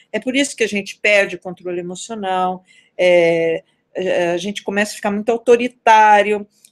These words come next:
a, a nossa expressão, a gente começa a julgar o outro.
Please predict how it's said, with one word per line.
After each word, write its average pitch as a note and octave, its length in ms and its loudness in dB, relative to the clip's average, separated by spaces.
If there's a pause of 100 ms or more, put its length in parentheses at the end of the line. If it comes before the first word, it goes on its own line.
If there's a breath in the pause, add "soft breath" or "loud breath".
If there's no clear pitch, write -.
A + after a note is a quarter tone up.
(140)
a, F#3+ 320 -2
a - 20 -6
nossa G#3+ 320 -6
expressão, G3+ 460 -8
a G#3+ 40 -6
gente G#3 120 -10
começa G#3+ 260 -10
a G#3 40 -14
julgar A#3+ 640 0
o G3+ 100 -2
outro. E3+ 540 -4